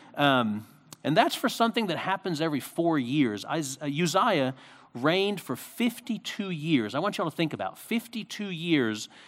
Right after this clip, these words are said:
The only leader that they knew was King Uzziah. If we look at our country, let's go back fifty-two years. We're talking about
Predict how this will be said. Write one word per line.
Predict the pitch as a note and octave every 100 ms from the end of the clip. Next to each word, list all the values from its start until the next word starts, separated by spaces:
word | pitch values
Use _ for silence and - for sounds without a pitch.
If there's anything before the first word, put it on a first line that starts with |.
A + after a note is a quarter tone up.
| - -
The | B2+
only | - G3 G#3 G3 D#3+
leader | D#3 F3 D#3 C3
that | B2+
they | D3 C#3+
knew | D3 C#3+ B2 G#2+ G#2+
was | A#2 B2+ A2+ G#2 - -
King | - C3+ B2+ C3
Uzziah. | A#2 B2 G#2 F#2 - - - - _ -
If | D3 F3
we | F3
look | A#3 G3
at |
our | F3+ E3+
country, | - F3 E3 A#2 A2 C3 - _ _ _ _ _ - - _ -
let's | C#3+
go | -
back | F#3 E3+ -
fifty-two | F3+ - D#3 -
years. | D3+ C#3+ A2 G#2
We're | E3
talking | F3+ D#3 D3
about | C3+ C3 A2